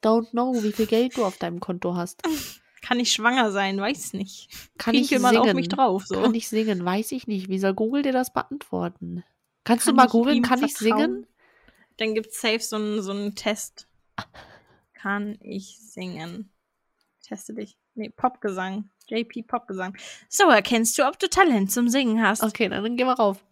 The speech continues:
Speaker 2: "Kann ich gut singen?" So finden
Speaker 1: <laughs>
Speaker 2: sie's
Speaker 1: Kann,
Speaker 2: raus.
Speaker 1: kann ich gut singen.
Speaker 2: Kann ich gut singen. <laughs>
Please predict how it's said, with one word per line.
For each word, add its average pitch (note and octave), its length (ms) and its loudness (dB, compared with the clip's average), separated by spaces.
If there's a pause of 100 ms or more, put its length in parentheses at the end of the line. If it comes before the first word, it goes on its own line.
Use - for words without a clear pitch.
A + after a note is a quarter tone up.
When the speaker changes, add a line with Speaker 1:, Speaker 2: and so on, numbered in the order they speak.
(420)
Speaker 2:
"Kann G3 240 -2
ich G#3+ 140 -6
gut B3+ 220 -4
singen?" G#3 300 -2
So B3 100 -6
finden G3+ 280 -4
Speaker 1:
<laughs> G#3 60 0
Speaker 2:
sie's C4+ 240 -4
Speaker 1:
Kann, C#4 380 10
Speaker 2:
raus. - 40 -2 (320)
Speaker 1:
kann G#3+ 340 8
ich C4 180 0
gut D4+ 180 0
singen. C#4+ 320 2 (580)
Speaker 2:
Kann F#3+ 360 0
ich B3 120 -6
gut C#4 120 -2
singen. C#4+ 800 -2
<laughs> - 60 -20